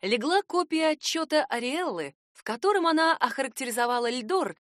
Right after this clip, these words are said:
как маленькое королевство и выразила сомнение, что новый король сможет удержать власть.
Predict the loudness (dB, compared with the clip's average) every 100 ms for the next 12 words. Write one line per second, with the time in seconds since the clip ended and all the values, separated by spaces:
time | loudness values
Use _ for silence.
0 | _ _ 0 2 2 2 2 0 -2 -2
1 | 0 0 0 -4 -6 -12 -12 -14 _ -6
2 | 0 2 2 2 0 0 0 0 -2 -2
3 | -4 -6 -4 -4 -4 -2 -2 -2 -4 -4
4 | -4 -4 -4 -2 0 -2 -2 -4 -4 -12
5 | -18